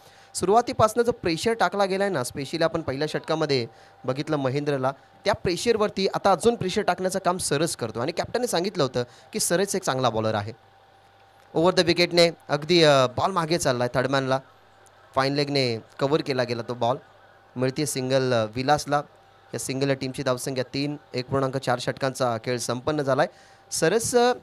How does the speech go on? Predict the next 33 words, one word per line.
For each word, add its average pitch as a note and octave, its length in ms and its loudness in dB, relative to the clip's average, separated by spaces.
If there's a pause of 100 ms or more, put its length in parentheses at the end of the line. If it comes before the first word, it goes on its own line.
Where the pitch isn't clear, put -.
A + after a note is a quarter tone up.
आतापर्यंत G#3 420 0
जर G#3 200 0
काम F#3+ 220 0
बघितलं F3+ 340 -4
गेलं F3+ 200 -2
ना, C#3 100 0 (380)
तर C#3+ 160 -4
सरसची D3+ 440 -4
सरस E3 380 -2
balling C3 280 -2
चालू A#2+ 220 -6
आहे, C3+ 100 -6 (260)
कारण B2+ 140 -4
फक्त B2+ 240 -6
दोन C3 260 -4
धावा B2+ 260 0
खर्च B2 200 -6
केल्यात, C3+ 260 -4 (400)
त्याच्यामध्ये B2+ 600 -4
दोन B2+ 220 -6
dot A#2+ 140 0
ball, C3+ 260 2
चार B2+ 200 -4
चेंडू B2+ 260 -6
फेकल्या, C3+ 460 -4
चार A#2+ 140 -2
चेंडूमध्ये B2+ 420 -6
दोन D#3+ 260 -4
धावा A#2+ 260 2
त्याने - 460 -6
खर्च E3+ 220 0
केल्यात A#2+ 280 -2
आणि B2+ 220 -2